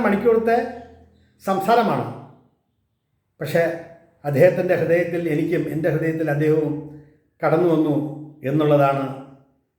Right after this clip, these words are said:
ചുരുക്കം. അവിടുന്ന് ഇറങ്ങി ഞാൻ വളവ് തിരിഞ്ഞ് അങ്ങോട്ട് പോകുമ്പോൾ മനസ്സറിയാതെ ഒന്ന് വിങ്ങി. എത്രയോ ചിത്രങ്ങൾ, എത്രയോ ഭാവങ്ങൾ, എത്രയോ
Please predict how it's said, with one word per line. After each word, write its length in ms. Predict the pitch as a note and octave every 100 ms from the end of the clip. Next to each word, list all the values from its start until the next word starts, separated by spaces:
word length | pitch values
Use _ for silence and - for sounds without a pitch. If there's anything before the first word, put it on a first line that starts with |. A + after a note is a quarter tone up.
| _ _ _ _
ചുരുക്കം. 360 | C3 A#2+ A#2+ B2 - - - _ _ _ _ _ _
അവിടുന്ന് 320 | B2 C3 D3 C#3+
ഇറങ്ങി 260 | D3 D3 D3+ - - - -
ഞാൻ 120 | C#3+ D3 C#3+ - - - -
വളവ് 240 | C3 D3+ D3+
തിരിഞ്ഞ് 200 | D3 C#3+
അങ്ങോട്ട് 220 | D3 D3
പോകുമ്പോൾ 300 | D3 D3 C#3+ - - - - _ _ _ _
മനസ്സറിയാതെ 680 | B2+ C#3+ C#3+ C#3+ C#3 C#3+ D3
ഒന്ന് 120 | C3+ C3
വിങ്ങി. 240 | C3 C3 A#2+ B2 - - - _ _ _ _ _ _ _ _ _ _ _ _ _ _ _ _ _ _ _ _ _ _ _
എത്രയോ 380 | C3+ - D3 C#3+ C#3+ C#3+
ചിത്രങ്ങൾ, 400 | B2+ C#3+ C#3 C3+ C3 A#2+ - - _ _ C3+
എത്രയോ 340 | - D3+ D3 - -
ഭാവങ്ങൾ, 460 | C3+ C#3 D3 C3+ A#2+ - - - _ _ _ -
എത്രയോ 340 | C#3 D3+